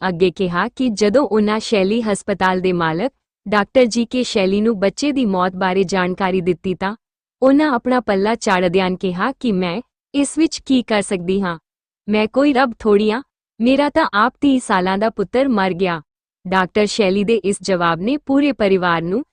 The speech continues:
ਝੰਜੋੜ ਕੇ ਰੱਖ ਦਿੱਤਾ ਅਤੇ ਪਰਿਵਾਰ ਸਦਮੇ ਵਿੱਚ ਹੈ। ਉਹਨਾਂ ਪੰਜਾਬ ਦੇ ਮੁੱਖ ਮੰਤਰੀ ਭਗਵੰਤ ਮਾਨ,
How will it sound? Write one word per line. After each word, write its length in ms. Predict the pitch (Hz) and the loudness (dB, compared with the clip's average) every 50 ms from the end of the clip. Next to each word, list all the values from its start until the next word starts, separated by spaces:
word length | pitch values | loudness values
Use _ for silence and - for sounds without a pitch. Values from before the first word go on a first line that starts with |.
| _ _ _ _ - | _ _ _ _ 0
ਝੰਜੋੜ 460 | - 233 220 208 196 208 220 247 277 | 4 4 4 4 4 4 4 4 2
ਕੇ 180 | - - 247 | 2 0 0
ਰੱਖ 240 | 208 190 180 - - | 2 0 -2 -2 -2
ਦਿੱਤਾ 360 | 185 190 165 - - 226 247 - - | -4 -4 -2 -2 -4 -4 -4 -4 -6
ਅਤੇ 180 | 196 185 254 277 | -6 -4 -4 -6
ਪਰਿਵਾਰ 540 | 269 - 214 196 190 190 175 180 190 233 285 | -2 0 0 2 2 2 2 2 0 0 -2
ਸਦਮੇ 420 | - - 233 202 185 196 202 202 | -2 -2 -2 -2 0 0 -2 0
ਵਿੱਚ 240 | 185 185 175 - - | 0 -2 -4 -4 -4
ਹੈ। 200 | 190 180 175 165 - _ _ _ _ _ _ _ _ _ _ _ _ _ _ _ - | -4 -4 -4 -6 -10 _ _ _ _ _ _ _ _ _ _ _ _ _ _ _ 4
ਉਹਨਾਂ 300 | 240 233 233 254 285 302 | 4 4 6 4 2 2
ਪੰਜਾਬ 500 | - 247 220 208 185 202 190 190 190 190 | 2 2 0 2 2 2 2 2 2 2
ਦੇ 120 | 220 226 | 2 2
ਮੁੱਖ 300 | 208 196 196 190 - - | 2 2 0 -2 -2 -2
ਮੰਤਰੀ 400 | 202 202 196 190 185 - 233 240 226 - | -2 0 0 -2 -2 -2 -4 -4 0 0
ਭਗਵੰਤ 440 | - 170 180 175 180 170 170 160 175 | -2 -2 0 -2 -2 -2 -2 -4 -4
ਮਾਨ, 280 | 170 165 160 160 196 | -4 -4 -4 -4 -6